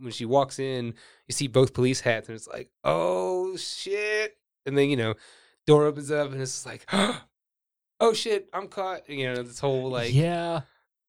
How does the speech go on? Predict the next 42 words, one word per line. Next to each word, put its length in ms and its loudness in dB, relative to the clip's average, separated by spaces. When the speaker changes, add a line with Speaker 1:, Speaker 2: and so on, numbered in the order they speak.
Speaker 1:
"Oh," 360 2
and 120 2
then, 200 4
you 100 4
know, 200 2
I, 260 -2
I, 60 -4
<laughs> 200 -8
I 60 4
like 180 4
when 180 -6
she, 200 -2
like, 320 -2
she 120 -2
backs 300 2
up, 100 -2
she's 140 -10
like, 180 -18
she 100 -16
pulls 240 4
the 60 0
gun, 180 2
she's 120 0
like, 180 -8
"I'll 80 4
kill 360 -2
both 220 0
of 60 -6
y'all." 240 -2
And 100 0
it's 120 -6
like, 220 -8
man. 280 -2
<laughs> 60 2
Speaker 2:
Oh, 240 6
damn. 400 8
Speaker 1:
She, 160 -10
she's 180 -8
ready. 240 0
She's 200 -16
about 280 -8
it, 160 -16